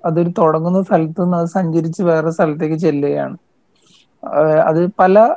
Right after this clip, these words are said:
ആ, twist and turns-ിൽ കൂടെ പല, പല പരിണാമങ്ങളിൽ കൂടെ അതൊരു എൻഡിലേക്ക് ചെല്ലുകയാണ്. അപ്പൊ അങ്ങനെ ഒരു ഇതിലേക്ക് travel ചെയ്യാൻ പറ്റിയ അത് ആ ഇതിലുണ്ടോ എന്നുള്ളത് നമ്മൾ സെൽഫ് ജഡ്ജ് ചെയ്യണം. അപ്പൊ maybe,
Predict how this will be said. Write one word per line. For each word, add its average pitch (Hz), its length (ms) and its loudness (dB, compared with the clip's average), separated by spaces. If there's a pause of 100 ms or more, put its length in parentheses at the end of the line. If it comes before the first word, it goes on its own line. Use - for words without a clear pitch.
(160)
ആ, 185 200 2
twist 190 460 -2
and 196 80 2
turns-ിൽ 180 480 0
കൂടെ 175 360 0 (140)
പല, 170 320 2 (180)
പല 170 240 2
പരിണാമങ്ങളിൽ 170 920 -2
കൂടെ 175 320 -4 (180)
അതൊരു 180 220 2
എൻഡിലേക്ക് 180 540 4
ചെല്ലുകയാണ്. 156 640 -2
അപ്പൊ - 760 -12
അങ്ങനെ 170 460 0
ഒരു 220 360 0 (320)
ഇതിലേക്ക് 180 400 2
travel 165 500 0
ചെയ്യാൻ 185 300 -2
പറ്റിയ 180 480 -2 (240)
അത് 175 160 -4
ആ 165 380 -2 (220)
ഇതിലുണ്ടോ 175 600 2
എന്നുള്ളത് 175 580 -2 (320)
നമ്മൾ 180 240 4
സെൽഫ് 170 420 0
ജഡ്ജ് 170 280 0
ചെയ്യണം. 165 400 -4 (720)
അപ്പൊ 156 280 -6
maybe, 156 640 -4